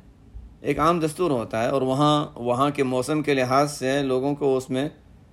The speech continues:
یعنی لوگوں کو اس کا انتظار رہتا ہے۔ اور عام طور پہ ہمارے ملکوں میں، ان ملکوں میں ایسا ہوتا ہے کہ اچھا، بارش آئے تو انسان گھر میں دب کر بیٹھ جاتا ہے،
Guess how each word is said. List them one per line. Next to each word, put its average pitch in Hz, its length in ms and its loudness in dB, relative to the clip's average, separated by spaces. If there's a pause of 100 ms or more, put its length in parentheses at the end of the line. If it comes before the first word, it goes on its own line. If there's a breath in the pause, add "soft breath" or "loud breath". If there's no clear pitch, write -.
(300)
یعنی 123 300 0
لوگوں 127 300 0
کو 139 120 0
اس 135 100 -4
کا 147 80 0
انتظار 135 480 2
رہتا 104 400 -4
ہے۔ - 200 -18 (2500)
اور 95 140 -4
عام 120 180 0
طور 98 160 -6
پہ 90 120 -10
ہمارے 104 280 -2
ملکوں 104 340 -6
میں، 107 200 -6
ان 123 100 -2
ملکوں 113 280 -4
میں 107 100 -6
ایسا 101 220 -4
ہوتا 104 280 -4
ہے 110 80 -4
کہ 107 100 -8
اچھا، 101 220 -6
بارش 107 360 -2
آئے 113 120 0
تو 104 120 -8
انسان 101 360 -6
گھر 104 100 -4
میں 104 140 -6
دب 98 200 -8
کر 107 100 -4
بیٹھ 101 240 -6
جاتا 101 380 -4
ہے، 107 60 -6